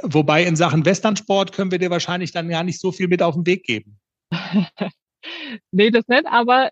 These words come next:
Speaker 2: es ist tatsächlich wirklich, äh, macht mir sehr viel Spaß zuzuhören, weil, wie gesagt, ich habe eine Stute, die ist jetzt fünf und ich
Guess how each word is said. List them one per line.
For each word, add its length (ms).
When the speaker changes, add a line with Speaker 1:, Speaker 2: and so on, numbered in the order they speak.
Speaker 2:
es 220
ist 160
tatsächlich 460
wirklich, 400
äh, 340
macht 180
mir 100
sehr 180
viel 120
Spaß 340
zuzuhören, 520
weil, 140
wie 60
gesagt, 180
ich 60
habe 120
eine 120
Stute, 280
die 120
ist 80
jetzt 260
fünf 280
und 140
ich 200